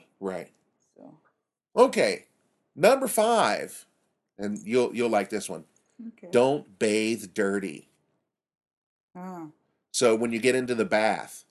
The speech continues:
Speaker 1: you should shower first.
Speaker 2: Ah, okay, gotcha, yeah.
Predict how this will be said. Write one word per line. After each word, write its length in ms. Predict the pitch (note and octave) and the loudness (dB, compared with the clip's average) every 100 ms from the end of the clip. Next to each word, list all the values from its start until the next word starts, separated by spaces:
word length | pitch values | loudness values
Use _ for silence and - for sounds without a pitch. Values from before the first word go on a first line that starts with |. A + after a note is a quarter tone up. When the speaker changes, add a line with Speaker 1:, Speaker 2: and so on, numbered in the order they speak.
| _ _ _ | _ _ _
Speaker 1:
you 100 | G#2+ | -8
should 160 | A2 | -6
shower 480 | G2+ - A2+ A2 F#2+ | -6 -2 0 0 -2
first. 600 | F2+ A2 G2 C#2 - - - _ _ _ _ _ | -6 -6 -6 -8 -12 -16 -20 _ _ _ _ _
Speaker 2:
Ah, 520 | C#4 C#4+ D4 D4 C#4 | 6 8 6 4 2
okay, 200 | C#4 B3+ | -2 -8
gotcha, 300 | A3 G#3+ G#3 | -2 -2 -2
yeah. 240 | F#3 F3 | -6 -6